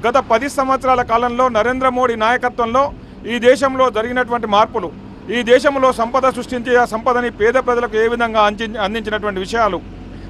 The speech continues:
అదేవిధంగా అనేకమైనటువంటి పేద ప్రజల కోసం తీసుకొచ్చినటువంటి స్కీములు, ఈ దేశంలో నరేంద్ర మోడీ గారి నాయకత్వంలో ప్రభుత్వం ఏర్పడ్డ తర్వాత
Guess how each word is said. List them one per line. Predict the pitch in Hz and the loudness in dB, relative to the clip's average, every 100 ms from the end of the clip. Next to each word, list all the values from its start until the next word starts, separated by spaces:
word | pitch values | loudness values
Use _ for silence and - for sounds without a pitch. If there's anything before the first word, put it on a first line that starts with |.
| 170 | 4
అదేవిధంగా | 233 254 254 226 | 4 4 2 0
అనేకమైనటువంటి | 214 262 262 254 247 240 220 | 2 2 2 -2 -2 -2 -4
పేద | 196 214 | 0 0
ప్రజల | 247 247 233 | 2 0 -2
కోసం | 233 220 214 | -4 -6 -6
తీసుకొచ్చినటువంటి | 214 202 214 220 214 208 | -8 -6 -6 -4 -4 -6
స్కీములు, | - - 233 247 202 - - - - | -10 -6 -2 2 2 0 -12 -16 -2
ఈ | 180 | -2
దేశంలో | 208 247 277 262 254 | 4 4 6 2 2
నరేంద్ర | 220 240 254 | 2 2 0
మోడీ | 240 240 | 2 2
గారి | 233 233 214 | 2 0 0
నాయకత్వంలో | 214 240 240 240 233 233 | 0 0 -2 -2 0 -2
ప్రభుత్వం | 202 202 240 226 214 | 0 -2 0 0 0
ఏర్పడ్డ | 233 226 | 0 -4
తర్వాత | 220 214 202 185 | -2 0 0 0